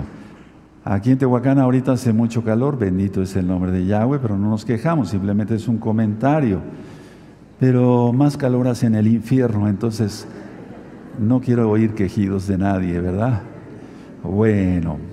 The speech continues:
mucha atención, por favor, todos aquí, hermanos, hermanas, amigos, amigas, hermanos, desde luego de la Keilah, eh, mundial. El viernes veintiuno, lo hice a propósito así anunciarlo para que ustedes tengan papel y lápiz para anotar.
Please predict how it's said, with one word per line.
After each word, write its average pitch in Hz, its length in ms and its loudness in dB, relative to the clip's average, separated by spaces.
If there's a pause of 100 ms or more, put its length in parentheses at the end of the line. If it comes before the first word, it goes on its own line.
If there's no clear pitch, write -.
(760)
mucha 160 300 4
atención, 156 680 2
por 151 180 -2
favor, 135 400 0
todos 151 360 0
aquí, 143 480 0 (720)
hermanos, 127 580 2
hermanas, 135 640 0 (140)
amigos, 127 400 0
amigas, 139 640 0
hermanos, 147 580 2
desde 107 300 0
luego 139 220 2
de 110 80 0
la 92 160 -4
Keilah, 113 720 -2
eh, 90 380 0
mundial. 127 680 2 (1200)
El 120 260 4
viernes 180 580 2
veintiuno, 147 560 2
lo 107 140 2
hice 160 260 2
a 170 40 -2
propósito 147 580 -2
así 113 200 0
anunciarlo 120 580 0
para 101 160 0
que - 80 -8
ustedes 113 300 -2
tengan 113 260 0
papel 101 320 -2
y 101 60 0
lápiz 98 320 -2
para 104 180 -2
anotar. 107 560 -2